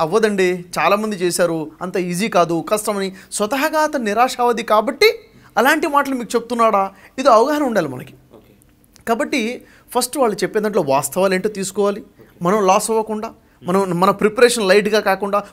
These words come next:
Speaker 1: మనం పర్ఫెక్ట్ ప్రిపరేషన్ అవ్వాలంటే కామెంట్ తీసుకోవాలి. నిజంగా వాళ్ళు నెగిటివ్ కామెంట్స్ చేస్తున్నారు, మనకున్న కాన్ఫిడెన్స్ కూడా ఒక్కోసారి ఎదుటి వ్యక్తి మాటలను బట్టి తగ్గిపోతుంది.
Speaker 2: ఎస్ సార్.
Speaker 1: మనలో ఉన్న ఆశ కూడా నిరాశగా మారిపోతుంది. అవునా లేదా?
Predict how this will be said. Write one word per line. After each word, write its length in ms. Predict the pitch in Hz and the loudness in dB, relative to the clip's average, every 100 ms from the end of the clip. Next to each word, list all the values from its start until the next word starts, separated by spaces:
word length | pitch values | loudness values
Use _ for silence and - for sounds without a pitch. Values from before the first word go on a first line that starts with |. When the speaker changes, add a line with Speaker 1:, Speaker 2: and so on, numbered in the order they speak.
| - | -4
Speaker 1:
మనం 100 | 165 | -4
పర్ఫెక్ట్ 500 | - - - 233 196 | -2 -2 -2 -4 -4
ప్రిపరేషన్ 360 | 214 208 202 202 | -4 -4 -6 0
అవ్వాలంటే 500 | 196 196 196 - - - _ - | 0 0 -2 -4 -6 -20 _ -2
కామెంట్ 280 | 196 185 - | 0 0 -6
తీసుకోవాలి. 420 | 135 139 127 131 - - | -12 -8 -10 -10 -18 -10
నిజంగా 300 | 185 262 302 | -6 -4 -2
వాళ్ళు 200 | 311 294 | -2 -2
నెగిటివ్ 320 | 214 180 214 269 | -2 -4 -4 -6
కామెంట్స్ 380 | 220 196 - | -6 -6 -6
చేస్తున్నారు, 400 | 170 - 147 131 - _ - - - - - | -8 -8 -10 -12 -14 _ -20 -20 -20 -20 -16
మనకున్న 680 | 147 190 254 262 254 247 262 | -8 -6 -6 -6 -8 -6 -8
కాన్ఫిడెన్స్ 640 | - 190 269 302 277 269 | -2 -2 -2 -4 -6 -6
కూడా 160 | - 208 | -4 -4
ఒక్కోసారి 580 | 196 214 214 202 165 185 - - | 0 -2 0 -2 -2 -4 -10 -8
ఎదుటి 200 | 175 220 | -6 -4
వ్యక్తి 200 | 277 240 | -4 -4
మాటలను 400 | 165 190 233 214 | -4 -6 -8 -8
బట్టి 500 | 185 190 180 175 190 _ _ - | -8 -6 -6 -6 -10 _ _ -4
తగ్గిపోతుంది. 600 | 202 254 196 156 127 131 - _ 113 | -2 -2 -6 -8 -10 -14 -20 _ -20
Speaker 2:
ఎస్ 160 | - | -20
సార్. 100 | - _ _ _ _ 185 | -20 _ _ _ _ -4
Speaker 1:
మనలో 260 | 202 254 | 0 2
ఉన్న 100 | 240 | 2
ఆశ 300 | 170 277 269 | 2 2 0
కూడా 160 | 285 247 | 0 0
నిరాశగా 500 | 180 196 269 269 247 | 2 0 0 -2 -2
మారిపోతుంది. 640 | 185 175 170 147 135 - - _ _ _ 202 | 0 -2 -4 -8 -12 -14 -18 _ _ _ -4
అవునా 180 | 277 | 0
లేదా? 280 | 311 170 131 | 0 0 -4